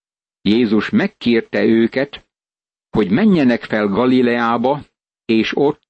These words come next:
találkozik velük. Elmentek oda, és vártak az Úrra.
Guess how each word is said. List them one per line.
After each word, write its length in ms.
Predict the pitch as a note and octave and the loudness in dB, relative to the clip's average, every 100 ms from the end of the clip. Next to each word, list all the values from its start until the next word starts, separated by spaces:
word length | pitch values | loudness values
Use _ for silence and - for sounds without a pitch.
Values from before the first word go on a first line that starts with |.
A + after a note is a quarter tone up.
| _ | _
találkozik 760 | F#3 F#3 A#2+ A2+ A#2 G#2+ A2+ | -4 -2 -2 -2 -2 -2 -2
velük. 520 | A2+ A#2+ E2+ D2+ - - _ _ _ _ _ _ _ _ _ - | -2 -2 -2 -6 -12 -20 _ _ _ _ _ _ _ _ _ -6
Elmentek 680 | G#3 G3 B2+ G#2+ F#2 F#2+ - | -2 0 2 0 0 -4 -2
oda, 460 | A2+ A2+ A#2+ D3 - _ _ _ _ _ _ | -2 0 -2 -4 -10 _ _ _ _ _ _
és 300 | A#2+ A#2 - | 0 0 -2
vártak 600 | G#2 F#3+ F3+ - C#3 C3 | -4 -2 -2 -2 -4 -2
az 180 | C3 B2 | -2 0
Úrra. 580 | D3+ C3 - - C3 | 2 2 0 -4 -6